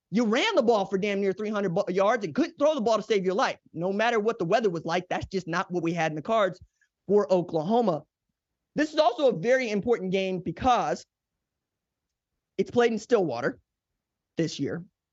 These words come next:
The last time Oklahoma played in Stillwater, some guy named Lincoln Riley was head coach at Oklahoma. Oklahoma lost that game, and the next day, Lincoln Riley told everybody he was going to U S C the very next day. So you got that, right?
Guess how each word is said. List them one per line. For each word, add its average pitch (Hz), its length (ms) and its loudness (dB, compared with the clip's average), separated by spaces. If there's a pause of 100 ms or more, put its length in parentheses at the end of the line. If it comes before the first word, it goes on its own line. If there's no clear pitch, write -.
(100)
The 147 80 -6
last 185 260 -2
time 208 160 2
Oklahoma 196 340 0
played 180 200 0
in 202 40 -12
Stillwater, 127 480 -6 (460)
some 208 260 -2
guy 214 200 0
named 208 220 -2
Lincoln 220 240 -4
Riley 175 420 -2 (240)
was 165 100 0
head 180 220 2
coach 175 460 -2
at 160 120 0
Oklahoma. 160 640 -2
Oklahoma 180 440 -2
lost 165 340 0
that 160 120 -2
game, 170 180 -4
and 156 80 -4
the 156 60 -4
next 247 240 0
day, 226 300 0 (600)
Lincoln 202 260 0
Riley 220 280 4
told 202 180 0
everybody 190 300 0
he 202 60 0
was 180 80 -4
going 185 160 0
to 175 80 -4
U 175 120 2
S 160 140 -2
C - 160 -8 (380)
the 139 160 -4
very 180 480 -2 (160)
next 156 400 -6 (280)
day. 139 280 -4 (560)
So 214 100 2
you 226 80 4
got 262 180 2
that, 196 200 0 (200)
right? 196 200 2